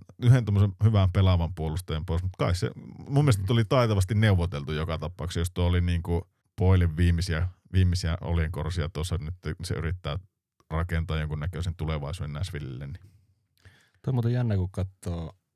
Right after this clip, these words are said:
Speaker 2: Kutserovia, Braden Pointia ja Steven Stamkosia, niin Kutserovia on plus-miinuksissa miinuksella ja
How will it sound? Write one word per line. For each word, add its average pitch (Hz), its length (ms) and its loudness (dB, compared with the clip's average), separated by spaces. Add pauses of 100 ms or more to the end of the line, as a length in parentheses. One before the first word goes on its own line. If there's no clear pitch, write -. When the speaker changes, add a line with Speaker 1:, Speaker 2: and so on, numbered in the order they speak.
(460)
Speaker 2:
Kutserovia, 85 800 -6 (540)
Braden 92 280 -2
Pointia 87 460 -6
ja 80 60 -10
Steven 87 360 -8
Stamkosia, 82 800 -8
niin 64 260 -12 (600)
Kutserovia 110 580 0
on 90 80 -6
plus-miinuksissa 98 800 -6
miinuksella 104 800 -4
ja 80 200 -6